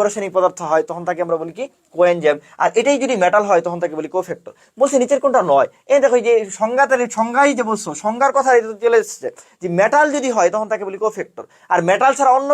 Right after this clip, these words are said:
কিছু, অন্য কিছু যদি হয় সেটাকে আমরা কি বলি কোএনজাইম বলি, ঠিক আছে। তাহলে একটা এনজাইমের সাথে যখন একটা কি যোগ-,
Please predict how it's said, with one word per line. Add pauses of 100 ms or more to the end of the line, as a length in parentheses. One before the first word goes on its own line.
কিছু, (140)
অন্য (100)
কিছু
যদি
হয়
সেটাকে (160)
আমরা
কি
বলি (340)
কোএনজাইম
বলি, (260)
ঠিক
আছে। (180)
তাহলে
একটা
এনজাইমের
সাথে
যখন
একটা
কি (180)
যোগ-,